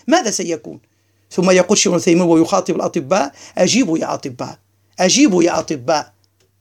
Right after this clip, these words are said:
أقول: "ماذا يكون؟" أجيبوا يا أطباء،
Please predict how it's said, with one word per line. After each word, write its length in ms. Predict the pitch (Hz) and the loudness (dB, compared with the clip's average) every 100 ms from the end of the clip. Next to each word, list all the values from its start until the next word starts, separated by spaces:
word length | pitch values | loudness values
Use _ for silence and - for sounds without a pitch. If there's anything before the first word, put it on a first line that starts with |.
| _ _ _ _ _ _ _ | _ _ _ _ _ _ _
أقول: 600 | 175 170 208 190 175 180 - | -6 0 2 4 4 2 -2
"ماذا 320 | 165 220 185 | 0 2 4
يكون؟" 440 | 170 156 - 147 135 | 2 2 -2 -6 0
أجيبوا 460 | 226 190 285 349 208 | 0 2 2 2 2
يا 160 | 180 | 0
أطباء، 440 | 175 170 135 190 | -2 -6 -6 -6